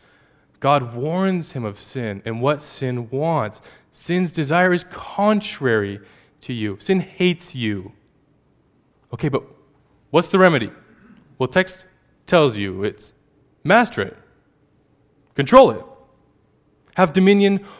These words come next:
over it. Do not obey it, but obey the Lord. Do well,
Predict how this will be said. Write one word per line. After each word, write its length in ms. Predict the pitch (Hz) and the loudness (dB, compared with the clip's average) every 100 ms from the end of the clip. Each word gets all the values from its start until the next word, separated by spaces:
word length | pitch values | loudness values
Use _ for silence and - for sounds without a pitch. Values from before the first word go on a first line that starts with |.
| - | 8
over 300 | 202 190 147 | 8 10 6
it. 300 | 117 - - | 2 -2 -2
Do 140 | 202 | 4
not 500 | 208 208 202 - - - | 6 6 4 -4 -6 2
obey 360 | 151 147 139 | 4 8 6
it, 580 | 143 202 220 - - - _ _ _ _ | 6 6 6 4 -12 -16 _ _ _ _
but 80 | - | 2
obey 240 | 139 147 151 | 4 6 4
the 120 | 151 | 4
Lord. 440 | 147 185 185 123 | 4 6 6 6
Do 120 | 160 180 | 2 0
well, 800 | 135 170 190 165 120 107 117 | 2 4 6 6 4 0 -8